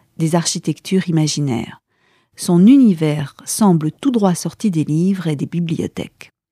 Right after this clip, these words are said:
Puis vient, pour lui, le lent plaisir de les graver, dit Anne-Marie Garcia dans la biographie qu'elle lui consacre, Une vie en gravure, dans le très beau livre que publie la Bibliothèque nationale de France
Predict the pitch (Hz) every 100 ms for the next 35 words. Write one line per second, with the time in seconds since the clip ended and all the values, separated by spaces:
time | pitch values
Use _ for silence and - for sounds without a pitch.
0 | _ _ _ _ - 208 247 175 151 202
1 | - _ - 143 143 170 226 _ _ _
2 | 180 185 214 277 - 214 190 202 165 160
3 | 185 156 143 151 147 202 _ 165 175 -
4 | 220 214 180 196 180 151 - 202 185 156
5 | 147 175 233 220 202 - 202 165 156 202
6 | - 151 - 160 202 - _ _ 180 160
7 | 143 - 160 254 202 147 147 139 156 202
8 | 240 _ _ _ - 202 214 - 302 208
9 | 190 226 202 165 165 - 170 196 165 151
10 | 160 156 160 160 - 170 - 135 - 151
11 | 143 135 151 - 254 233